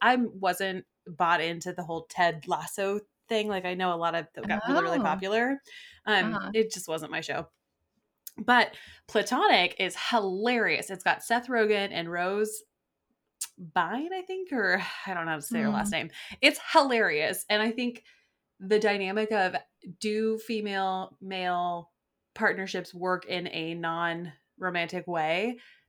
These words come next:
Speaker 1: They're, like, obviously they do. Like, you have guy friends, I have guy friends. We've been able to, like,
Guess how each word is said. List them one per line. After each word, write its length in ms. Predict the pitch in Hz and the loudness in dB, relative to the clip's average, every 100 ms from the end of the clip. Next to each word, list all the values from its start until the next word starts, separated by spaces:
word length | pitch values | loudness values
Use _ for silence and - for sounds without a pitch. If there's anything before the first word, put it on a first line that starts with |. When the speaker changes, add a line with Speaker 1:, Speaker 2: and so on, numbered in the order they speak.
| _ | _
Speaker 1:
They're, 520 | 190 214 208 214 208 220 | 4 6 8 6 4 4
like, 200 | 269 262 | 0 4
obviously 420 | 247 285 311 294 277 | 4 6 4 2 0
they 120 | 262 | 2
do. 140 | 269 | 2
Like, 220 | 190 165 180 | 2 0 0
you 100 | 269 | 2
have 240 | 254 190 | 2 4
guy 180 | 180 185 | 4 4
friends, 260 | 220 220 | 4 4
I 140 | 208 208 | 4 4
have 180 | 247 226 | 4 2
guy 160 | 160 | 2
friends. 320 | 170 180 185 | 2 -2 -2
We've 160 | 196 190 | -4 -2
been 140 | 190 | -4
able 180 | 190 196 | -4 -4
to, 60 | 185 | 0
like, 240 | 180 175 | -2 -2